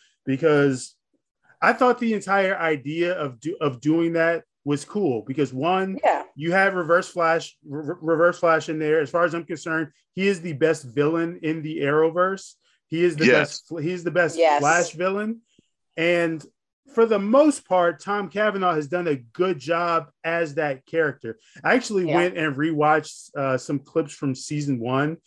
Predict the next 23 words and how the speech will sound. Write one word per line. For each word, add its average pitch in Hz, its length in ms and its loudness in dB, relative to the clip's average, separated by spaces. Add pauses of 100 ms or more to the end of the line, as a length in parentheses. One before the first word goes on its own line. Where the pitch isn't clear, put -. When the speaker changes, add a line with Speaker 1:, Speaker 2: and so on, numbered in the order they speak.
(300)
Speaker 1:
both 165 300 4 (140)
before 160 840 2
and 143 280 -6
after 151 520 0
the 143 160 0
reveal, 147 680 0 (380)
bef-, 147 220 -6
both 156 200 2
before 160 320 0
Barry 160 320 0
found 160 360 -2
out 156 240 -2
that 151 120 -6
it 156 40 0
was 151 160 -6
him 165 280 -6
and 143 160 -4
then 135 200 -2
after. 196 560 -4 (540)
And 156 160 -2
Tom's 240 280 2
performance 202 640 -2
was 151 340 -2